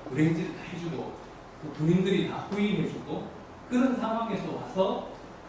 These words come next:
이 지금 왕도사와 이야기를 하는 거기 때문에 그 위에 있는 공무원들이 다 그렇게 해준 상황에서도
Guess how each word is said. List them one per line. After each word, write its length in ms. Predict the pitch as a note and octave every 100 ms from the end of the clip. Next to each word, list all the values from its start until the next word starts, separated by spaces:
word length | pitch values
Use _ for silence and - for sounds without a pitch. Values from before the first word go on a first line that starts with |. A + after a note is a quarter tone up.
| - -
이 80 | -
지금 200 | E3 D#3
왕도사와 800 | D#3 D#3+ - D#3 D3+ C3+ C3+ - - - - D#3
이야기를 360 | E3 E3 E3+
하는 160 | G3+ G#3+
거기 140 | D#3+
때문에 600 | C3 - A#2+ D3 D#3+ - - - - - - - - - - -
그 320 | G3+ G#3 - - - - - - - - - F#3
위에 100 | -
있는 260 | C#4 A#3 G3
공무원들이 640 | E3+ F3 B3+ C4+ A3+ F3 -
다 60 | E3 - F3+
그렇게 260 | A3+ G#3 F#3
해준 160 | E3+ - - - G#3 - -
상황에서도 720 | - B3 C4+ C4+ - - -